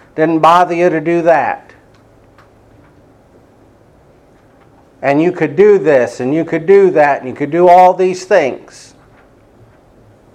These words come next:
And I think that that's what he's referring to here. And there was a, a time of,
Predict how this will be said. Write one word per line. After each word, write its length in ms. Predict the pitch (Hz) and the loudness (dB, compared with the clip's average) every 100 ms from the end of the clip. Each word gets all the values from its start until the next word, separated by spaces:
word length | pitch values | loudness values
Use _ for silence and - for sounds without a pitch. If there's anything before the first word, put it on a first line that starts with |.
| _ _ _ | _ _ _
And 100 | 127 | -4
I 80 | 151 | -2
think 300 | 151 202 208 | 0 0 0
that 140 | 156 139 | -2 2
that's 360 | 190 196 190 | 4 2 2
what 320 | 185 185 185 - _ _ | 0 0 -2 -18 _ _
he's 280 | 175 170 151 | 0 0 0
referring 640 | 156 - 214 214 185 147 | -4 2 4 4 2 -4
to 160 | - 147 | -6 -6
here. 420 | 127 160 175 165 | -2 0 2 2
And 220 | 135 123 - _ - _ | -2 -8 -18 _ -20 _
there 180 | 151 160 | 0 2
was 200 | 151 143 | 0 0
a, 180 | 143 147 | -2 -2
a 100 | 139 | -6
time 560 | - 180 190 196 202 | -2 0 0 0 0
of, 280 | 160 143 - | -2 -4 -6